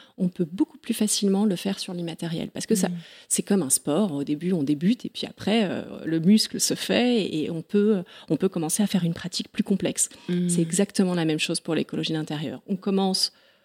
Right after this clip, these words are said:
Speaker 1: on va dire, facile, ce qui paraît déjà très difficile pour, pour beaucoup de personnes qui nous écoutent certainement, mais progressivement, on monte en puissance et dans tous les pans de sa vie, on peut, euh, voilà, faire rayonner cette, euh, cette philosophie.
Speaker 2: Et quand même une question qui me brûle les lèvres, c'est est-ce que t'as eu un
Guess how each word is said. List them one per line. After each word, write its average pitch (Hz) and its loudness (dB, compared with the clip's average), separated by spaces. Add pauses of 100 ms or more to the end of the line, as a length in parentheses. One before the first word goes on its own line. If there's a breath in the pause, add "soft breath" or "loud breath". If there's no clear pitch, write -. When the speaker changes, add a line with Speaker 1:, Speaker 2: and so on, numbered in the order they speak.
(120)
Speaker 1:
on 165 -4
va 160 2
dire, 156 -2
facile, - 0
ce - -6
qui 180 -2
paraît 160 -6
déjà 185 4
très 190 4
difficile 175 -2
pour, 160 -4
pour 160 0
beaucoup 165 -4
de - -4
personnes 175 0
qui 170 -4
nous 160 0
écoutent - -2
certainement, 170 -2 (360 loud breath)
mais 196 8
progressivement, 190 0
on - 2
monte 180 -4
en 160 -6
puissance - -4 (440 loud breath)
et 170 4
dans 165 0
tous - 0
les 220 6
pans 196 -2
de 190 2
sa 165 -2
vie, 180 -2 (300 soft breath)
on 185 2
peut, 208 4
euh, - -6
voilà, 160 -2
faire 190 2
rayonner 190 2
cette, - -4
euh, 147 -4
cette - -6
philosophie. - -4
Speaker 2:
Et 160 0
quand 151 -6
même 147 -2
une 143 -2
question 156 0
qui 135 -2
me 139 2
brûle 147 0
les 139 2
lèvres, 165 2
c'est - -2
est-ce 151 2
que 160 4
t'as 131 4
eu 143 6
un 143 4